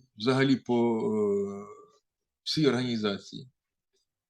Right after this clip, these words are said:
Коли дивишся на запас, хто сидить в запасі, і розумієш, що, е, підсилити команду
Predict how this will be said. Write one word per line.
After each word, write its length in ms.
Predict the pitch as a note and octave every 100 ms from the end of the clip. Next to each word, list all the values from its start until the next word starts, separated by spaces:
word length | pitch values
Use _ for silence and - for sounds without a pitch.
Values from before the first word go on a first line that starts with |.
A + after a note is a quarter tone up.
| _ _ _ _
Коли 480 | - D#3 D#3+ D3 -
дивишся 420 | C3 C#3+ C3 -
на 540 | C3 C3 B2+ B2 - A#2
запас, 540 | C3 C3+ E3+ F3 E3
хто 180 | - C3
сидить 280 | - B2+ A2+
в 20 |
запасі, 600 | A#2+ B2 D#3+ D3 - C#3
і 400 | B2 - A#2 A#2+
розумієш, 880 | - B2+ A2 B2+ C3 C3+ A#2+ A2 -
що, 420 | - - A2+ A2
е, 380 | G#2+ - A2 G#2+
підсилити 580 | A2+ - B2+ A2+ G#2+ G#2+
команду 680 | - A#2 C3+ C3 A#2 C3